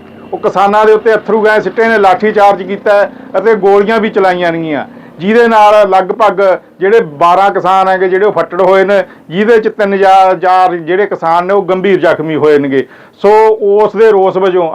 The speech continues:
ਅੱਜ ਭਾਰਤੀ ਕਿਸਾਨ ਯੂਨੀਅਨ ਏਕਤਾ ਅਗਰਾਹਾਂ ਵੱਲੋਂ ਸਾਰੇ ਪੰਜਾਬ ਦੇ ਵਿੱਚ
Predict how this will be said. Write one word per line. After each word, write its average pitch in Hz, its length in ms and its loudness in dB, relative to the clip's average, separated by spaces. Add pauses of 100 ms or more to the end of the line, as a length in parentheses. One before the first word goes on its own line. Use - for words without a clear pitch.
ਅੱਜ 175 120 -2
ਭਾਰਤੀ 196 440 0
ਕਿਸਾਨ 185 300 -2
ਯੂਨੀਅਨ 202 280 -4
ਏਕਤਾ 185 420 0
ਅਗਰਾਹਾਂ 165 340 0
ਵੱਲੋਂ 160 280 0 (340)
ਸਾਰੇ 196 300 2
ਪੰਜਾਬ 185 480 0
ਦੇ 202 100 0
ਵਿੱਚ 190 240 -4